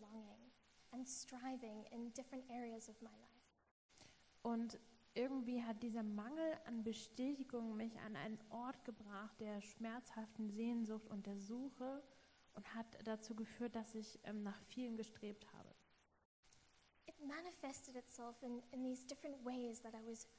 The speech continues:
Speaker 1: reaching and, and striving.
Speaker 2: Und das hat sich in verschiedenen Bereichen meines Lebens ausgedrückt, wo ich immer etwas nachgestrebt habe, etwas angestrebt habe.
Speaker 1: Academically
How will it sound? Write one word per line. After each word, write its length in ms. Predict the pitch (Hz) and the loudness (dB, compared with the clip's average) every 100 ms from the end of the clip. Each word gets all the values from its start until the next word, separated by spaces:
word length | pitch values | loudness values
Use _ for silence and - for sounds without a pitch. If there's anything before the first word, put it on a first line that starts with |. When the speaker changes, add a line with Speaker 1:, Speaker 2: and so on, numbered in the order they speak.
| - 247 | -18 -4
Speaker 1:
reaching 600 | 285 302 294 254 220 226 | -2 0 0 0 -2 -4
and, 300 | 220 220 220 - 247 | -4 -4 -6 -8 -2
and 120 | 247 | 2
striving. 720 | - 254 226 214 208 214 226 - - - - | 2 0 -4 -4 -8 -10 -16 -18 -16 -12 0
Speaker 2:
Und 100 | 208 | 2
das 160 | 208 | 2
hat 120 | 247 | 0
sich 160 | 247 233 | -2 -2
in 140 | 220 | -2
verschiedenen 840 | 214 - 226 - 285 320 302 269 240 | 0 -2 -2 0 2 2 2 2 2
Bereichen 480 | 240 220 240 302 262 | 2 4 4 4 -2
meines 340 | 247 240 - | 0 0 -2
Lebens 460 | 247 247 240 226 - | 0 2 2 0 0
ausgedrückt, 840 | 190 294 359 - - 269 277 - - - - - | 4 4 4 -2 0 0 0 -4 -12 -18 -20 -2
wo 120 | 220 | 0
ich 140 | 226 - | 2 2
immer 300 | 240 247 - | 2 2 0
etwas 420 | - 214 214 - - - | -4 -4 -4 -6 -12 -2
nachgestrebt 880 | 202 190 240 - 202 - 185 202 - | 0 2 0 -2 -4 -4 -6 -6 -8
habe, 140 | - | -8
etwas 280 | 208 196 - | -6 -8 0
angestrebt 600 | 226 226 220 - 190 - | 4 4 2 -6 -12 -12
habe. 120 | - - - _ _ _ _ _ _ _ - 294 | -20 -20 -20 _ _ _ _ _ _ _ -6 -4
Speaker 1:
Academically 960 | - - 277 285 294 294 254 240 302 | -4 2 4 6 4 4 0 0 -2